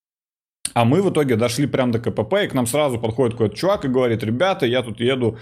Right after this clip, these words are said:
в Тбилиси, спрыгайте, у нас там собирается, уже почти собралась газелька». И мы такие: «Ну, похуй, поехали». Там, да, ну, зап-, заплатили ему денег. И, а он стоял прямо у К П П, то есть мы сели в эту тачку и сразу проехали границу и по-, и поехали в Тбилиси.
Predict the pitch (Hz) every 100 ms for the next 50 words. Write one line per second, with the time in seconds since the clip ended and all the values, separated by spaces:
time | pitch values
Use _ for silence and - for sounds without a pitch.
0 | - - - 104 110 160 220 - 110 -
1 | - 170 165 120 110 113 127 127 98 -
2 | 107 127 127 110 98 92 - 104 - 101
3 | 120 107 101 101 143 147 113 98 - _
4 | _ 98 113 110 113 127 170 117 123 95
5 | 95 92 95 95 85 92 92 95 131 110
6 | 92 - 95 101 98 101 95 95 160 143
7 | 113 - _ - 110 113 135 135 139 117
8 | 127 120 117 117 113 170 113 113 110 -
9 | 120 104 104 110 165 - 107 - 123 110
10 | 110 110 117 101 98 104 127 139 - 98
11 | - 107 - 92 95 104 - 98 98 95
12 | 92 92 87 85 -